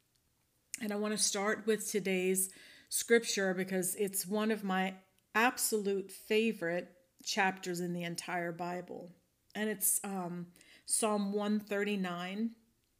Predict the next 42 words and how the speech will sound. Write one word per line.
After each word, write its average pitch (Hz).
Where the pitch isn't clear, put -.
We're 202
just 185
gonna 185
talk 190
about 170
verse 165
four 156
today. 156
It 202
says, 202
"You 208
know 208
what 233
I'm 233
gonna 208
say 214
even 220
before 180
I 170
say 165
it, -
Lord." -
And 208
it 202
goes 233
on, 214
and 180
I 185
wished 208
I 196
could 202
have 190
expounded 214
more 196
on 185
that 180
in 185
the 180
devotional, 180
and 185
that's 190
really 202